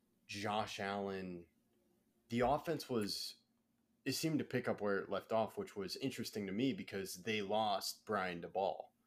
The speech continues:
who I think was a huge part on that offense, and Josh Allen.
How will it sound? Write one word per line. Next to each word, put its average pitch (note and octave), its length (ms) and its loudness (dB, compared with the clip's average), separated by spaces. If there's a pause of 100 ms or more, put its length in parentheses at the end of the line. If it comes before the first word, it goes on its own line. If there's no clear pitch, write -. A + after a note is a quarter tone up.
(100)
who G2+ 120 -2
I G2 100 4
think - 240 -6
was F2+ 120 -10
a G2+ 40 -6
huge G2 920 0 (800)
part C3 280 4
on G2+ 180 0
that F2+ 160 0
offense, F#2 400 -4
and F#2 120 -4
Josh F2 280 -2
Allen. F#2 420 -2